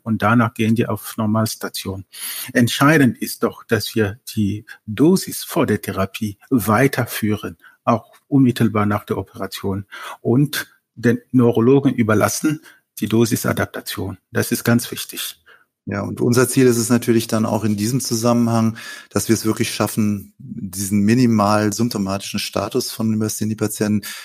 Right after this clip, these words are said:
Speaker 2: mit möglichst wenig zu erreichen. Und mit einer frühen Thymektomie kann man zumindest bei jungen Patienten da durchaus was erreichen. Zeigen auch die Studien, dass es sogar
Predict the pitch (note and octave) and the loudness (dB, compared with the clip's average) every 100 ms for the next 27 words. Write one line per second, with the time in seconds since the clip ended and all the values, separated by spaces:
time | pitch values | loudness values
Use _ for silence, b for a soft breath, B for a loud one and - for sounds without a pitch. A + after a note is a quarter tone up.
0 | B G#2+ G#2+ G#2 G#2+ - - G#2 G2 - | B 2 4 4 2 -2 0 2 0 -2
1 | G2 F2 F2+ G2+ - E2 D#2+ F2+ F2+ _ | -2 -2 0 -2 -4 -10 -10 -10 -10 _
2 | _ G2+ G#2 G2+ - A2+ A2+ G2+ - A2+ | _ -2 0 0 0 2 0 -4 -6 0
3 | A2 A2+ G#2+ A2+ B2+ A#2+ B B B B | 0 2 2 4 4 0 B B B B
4 | _ - A2+ A2+ A#2 C3+ G#2+ G#2 A2 C#3+ | _ 0 2 4 0 2 2 4 4 4
5 | C#3+ B2+ - B2 A2+ G#2+ G#2 G2 G#2 G#2 | 0 -4 0 0 2 0 0 0 0 -2
6 | F#2+ - - F#2 - F2 F2+ - - G#2 | -4 -6 -6 -6 -4 -6 -6 -8 0 2
7 | A2 G2+ - - B2+ B2+ A2 G2+ - - | 2 -2 -6 -8 0 0 0 -2 -4 -8
8 | - G2+ G2+ G2+ | -8 0 2 2